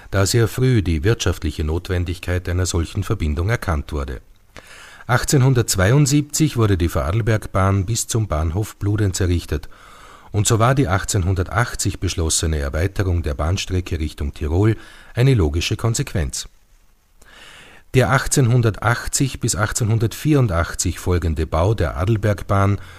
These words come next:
unter Leitung von Baudirektor Julius Lott war ein Projekt von ungeheurer Dimension.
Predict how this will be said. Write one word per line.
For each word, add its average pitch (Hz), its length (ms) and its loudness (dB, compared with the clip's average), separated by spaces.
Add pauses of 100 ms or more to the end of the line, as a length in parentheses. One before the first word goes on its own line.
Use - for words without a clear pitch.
(180)
unter 90 240 0
Leitung 104 380 0
von 78 240 -4
Baudirektor 85 680 -2
Julius 87 540 2
Lott 98 340 0 (500)
war 110 220 4
ein 117 240 2
Projekt 101 500 2
von 107 320 0
ungeheurer 80 720 2
Dimension. 87 720 2